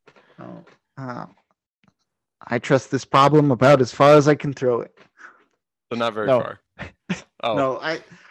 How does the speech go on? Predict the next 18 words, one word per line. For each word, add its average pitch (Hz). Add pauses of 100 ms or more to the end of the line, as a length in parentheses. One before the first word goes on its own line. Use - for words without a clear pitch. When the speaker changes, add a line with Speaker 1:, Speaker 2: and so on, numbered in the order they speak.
(100)
Speaker 1:
I 160
like 165
this 170
problem. 143
I 127
think 120 (320)
it's -
a 131
big 135
deficiency 127
in 120
the 117
world 117
we 117
live 117
in. 120 (560)
Um, 110
Speaker 2:
Yeah. 98